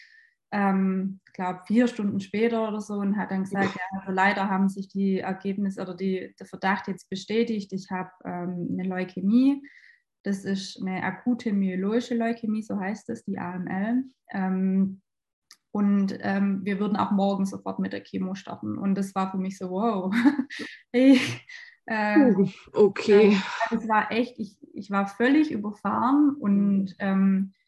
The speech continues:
Speaker 1: dann habe ich im Geschäft angerufen, habe gesagt, "Ich komme nicht morgen und ich komme auch die nächsten Wochen nicht und wahrscheinlich die nächsten Monate nicht." Und,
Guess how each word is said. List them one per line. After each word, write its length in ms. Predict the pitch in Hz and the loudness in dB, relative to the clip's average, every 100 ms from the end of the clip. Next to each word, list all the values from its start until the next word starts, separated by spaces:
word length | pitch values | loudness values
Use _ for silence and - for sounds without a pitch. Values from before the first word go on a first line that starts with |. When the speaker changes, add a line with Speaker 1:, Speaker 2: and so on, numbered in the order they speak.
| _ - | _ -2
Speaker 1:
dann 140 | 214 | 2
habe 140 | 220 202 | 2 0
ich 100 | - | -2
im 140 | 202 | -2
Geschäft 340 | 196 233 247 | 0 0 -2
angerufen, 400 | 226 226 220 214 | -2 -4 -4 -4
habe 80 | 208 | -4
gesagt, 200 | 202 208 - | -4 -8 -8
"Ich 120 | 196 | -6
komme 460 | 233 247 254 254 - | 4 6 6 2 -4
nicht 560 | - 247 294 294 - - | 2 4 6 2 -6 0
morgen 480 | 240 254 254 262 240 | 0 2 0 2 2
und 80 | 208 | -2
ich 120 | - | -2
komme 260 | 214 202 | -2 -2
auch 60 | 208 | -2
die 100 | 208 | -2
nächsten 520 | 196 196 - 202 202 | -2 -4 -6 -4 -2
Wochen 240 | 202 240 277 | 0 4 6
nicht 260 | 285 285 | 6 6
und 80 | 220 | 2
wahrscheinlich 360 | 226 - 214 226 | 0 -2 -4 -2
die 80 | 208 | -2
nächsten 320 | 208 - 202 | -2 -4 -2
Monate 360 | 220 254 269 262 | 0 0 0 2
nicht." 340 | 277 285 285 | 4 2 -2
Und, 320 | - 202 202 | -4 -2 -2